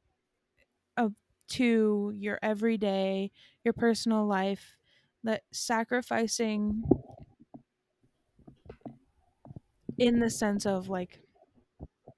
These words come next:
old-timey, like, it's not really that big of a sacrifice, but <laughs> just presenting your life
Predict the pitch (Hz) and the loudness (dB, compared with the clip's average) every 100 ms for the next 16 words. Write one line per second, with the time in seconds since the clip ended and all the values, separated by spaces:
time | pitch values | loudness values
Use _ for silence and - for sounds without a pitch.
0 | - - - - - 220 220 220 214 196 | -20 -18 -16 -16 -6 0 2 4 2 0
1 | 190 190 190 185 - 208 196 190 190 185 | -4 -6 -6 -8 -10 -10 -8 -8 -8 -8
2 | 190 185 185 175 190 185 180 185 196 - | -6 -8 -8 -10 -10 -12 -14 -12 -10 -8
3 | 220 - - - 247 208 - - - - | -6 -6 -6 0 0 0 -12 -18 -18 -20
4 | - _ _ _ - 247 - 214 254 240 | -20 _ _ _ 2 4 4 0 2 6
5 | 240 262 254 240 202 196 196 196 - | 4 4 4 4 2 0 -2 -4 -12